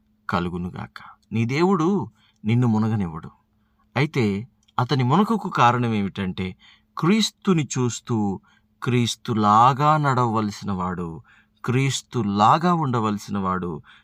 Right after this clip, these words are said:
క్రీస్తు ముఖాన్నే చూడవలసిన వాడు పక్కన చూశాడు, చూపు తిప్పుకున్నాడు. అదే సమస్య అయింది.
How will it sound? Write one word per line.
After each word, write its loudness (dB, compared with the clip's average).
క్రీస్తు -2
ముఖాన్నే 2
చూడవలసిన -2
వాడు -2
పక్కన 0
చూశాడు, -8
చూపు -2
తిప్పుకున్నాడు. -6
అదే -4
సమస్య -10
అయింది. -14